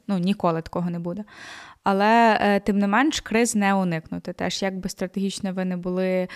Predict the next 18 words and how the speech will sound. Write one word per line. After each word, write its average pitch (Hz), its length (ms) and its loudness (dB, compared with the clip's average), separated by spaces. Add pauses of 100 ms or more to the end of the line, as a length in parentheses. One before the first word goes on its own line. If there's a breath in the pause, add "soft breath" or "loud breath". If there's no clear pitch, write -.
(240 loud breath)
е, 190 180 -2
підбитими 185 840 0
і - 100 -2
готовими, 185 600 0
якби 175 580 -4 (100)
кризи 202 340 2
будуть. 165 420 -4 (480 loud breath)
А, 196 260 4
і 214 80 2
зараз 226 320 4
ми 226 120 6
от, 233 120 2
може, 220 300 6
на 202 120 4
прикладах 220 600 0
спробуємо 208 680 2
прослідкувати, 208 800 0
е, 190 600 2